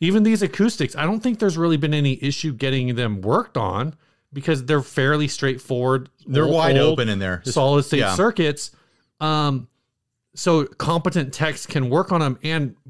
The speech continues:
Speaker 1: both of these amps, good grief, they're, uh, when we bought, when I bought this one was f-, probably fifteen years ago,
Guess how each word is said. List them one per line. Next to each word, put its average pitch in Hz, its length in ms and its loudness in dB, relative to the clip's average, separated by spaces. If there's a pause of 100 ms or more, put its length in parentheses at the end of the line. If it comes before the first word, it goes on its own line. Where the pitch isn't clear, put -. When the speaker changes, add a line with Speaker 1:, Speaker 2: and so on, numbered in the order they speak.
Speaker 1:
both 208 320 -4
of 147 140 -2
these 165 280 -2
amps, 117 520 -4 (600)
good 131 200 -2
grief, 135 460 -2
they're, 127 600 -2
uh, 110 360 -2
when 113 300 -2
we 107 120 2
bought, 127 460 0
when 120 100 0
I 156 160 2
bought 139 300 -2
this 147 240 0
one 113 380 0 (580)
was 113 400 0 (160)
f-, - 160 -20
probably 123 320 -2
fifteen 110 720 -2
years 123 320 -2
ago, 110 560 -2